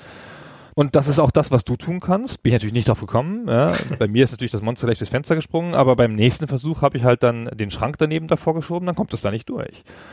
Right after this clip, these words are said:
Speaker 1: Sehr cool, kannst du ein Monster vermeiden. Ist ja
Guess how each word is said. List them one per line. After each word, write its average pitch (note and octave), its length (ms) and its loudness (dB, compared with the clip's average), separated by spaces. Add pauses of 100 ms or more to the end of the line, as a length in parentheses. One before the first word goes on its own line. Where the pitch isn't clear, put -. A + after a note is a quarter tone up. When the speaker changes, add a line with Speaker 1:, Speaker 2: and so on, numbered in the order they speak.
(640)
Speaker 1:
Sehr A#2 300 6 (140)
cool, A3 360 2
kannst A#2+ 260 2
du - 40 0
ein C#3+ 180 2
Monster D#3+ 320 2
vermeiden. A2 520 -2
Ist - 160 -4
ja D3+ 80 4